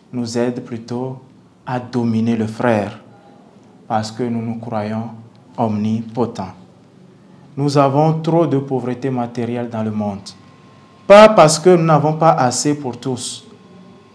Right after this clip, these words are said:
mais en fait, parce que nous en, nous en avons de trop.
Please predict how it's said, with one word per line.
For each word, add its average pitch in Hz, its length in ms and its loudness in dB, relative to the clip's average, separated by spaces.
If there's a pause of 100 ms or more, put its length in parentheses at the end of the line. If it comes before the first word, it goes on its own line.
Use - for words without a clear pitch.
(140)
mais 123 240 -2
en 120 100 2
fait, 139 480 -2 (460)
parce 123 200 0
que 139 120 -4
nous 127 240 -2
en, 117 100 -2 (160)
nous 123 220 -6
en 117 160 -4
avons 110 260 -4
de 113 140 -8
trop. 107 340 -8